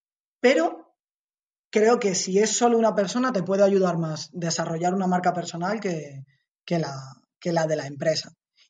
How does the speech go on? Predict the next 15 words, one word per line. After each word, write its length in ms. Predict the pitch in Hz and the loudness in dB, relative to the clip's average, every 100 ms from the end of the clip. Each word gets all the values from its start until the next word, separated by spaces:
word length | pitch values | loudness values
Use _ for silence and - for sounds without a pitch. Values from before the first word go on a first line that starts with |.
| _ | _
Y 220 | 233 202 190 | -4 -4 2
cuando 400 | 196 190 185 180 | 2 4 2 2
son 200 | 226 247 | 2 2
más 200 | 240 220 | 2 0
de 80 | |
una 160 | 226 226 | 2 2
persona, 500 | 220 208 247 247 226 - _ _ _ _ _ _ _ _ _ _ _ _ _ _ | 2 0 -2 -2 -4 -8 _ _ _ _ _ _ _ _ _ _ _ _ _ _
creo 180 | 196 202 | 2 4
que 120 | 202 | 4
funciona 440 | 202 208 220 220 | 2 2 2 2
muy 160 | 208 202 | 0 0
bien 180 | 196 208 | 2 2
el 120 | 208 | 2
desarrollo 640 | 190 180 175 165 180 190 | 2 0 0 0 2 2
de 260 | 185 185 190 | 2 0 -2